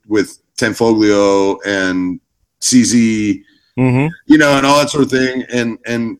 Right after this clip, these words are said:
Speaker 1: and charge you a thousand bucks less than a lot of those guys?
Speaker 2: Right.
Speaker 1: You know, it, it, maybe it's an eight hundred dollar Bersa, but and if anybody else made it, it'd be fifteen hundred bucks.
Speaker 2: Right.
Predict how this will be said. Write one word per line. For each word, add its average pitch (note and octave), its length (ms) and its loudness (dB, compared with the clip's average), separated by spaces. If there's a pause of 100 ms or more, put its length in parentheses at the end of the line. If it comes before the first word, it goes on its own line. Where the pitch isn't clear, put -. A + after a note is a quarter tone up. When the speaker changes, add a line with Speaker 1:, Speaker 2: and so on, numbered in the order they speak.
(140)
Speaker 1:
and A2+ 180 -8
charge C3 300 0
you B2+ 260 4 (160)
a A#2+ 40 -6
thousand B2+ 420 0
bucks A#2+ 200 -2
less A#2+ 300 -4
than F#2 80 -6
a F#2 60 -2
lot F#2 160 -2
of F2 60 -4
those E2+ 140 -6
guys? D2+ 360 -8 (340)
Speaker 2:
Right. G#2 320 -2 (380)
Speaker 1:
You C3 140 6
know, A#2+ 300 2
it, C3+ 240 0
it, C#3+ 140 2
maybe D3+ 260 2
it's C#3+ 140 -2
an C3 80 -6
eight C3 140 -2
hundred C3+ 180 -4
dollar B2 220 -2
Bersa, C3 680 -4
but G#2 200 -6 (440)
and G#2+ 160 -10
if G2+ 120 -8
anybody B2 320 0
else A#2+ 200 2
made G#2+ 180 0
it, G2+ 120 0
it'd F#2+ 160 -2
be F#2+ 100 0
fifteen G2 360 -4
hundred F2 180 -4
bucks. D2+ 380 -10 (420)
Speaker 2:
Right. G2 380 -4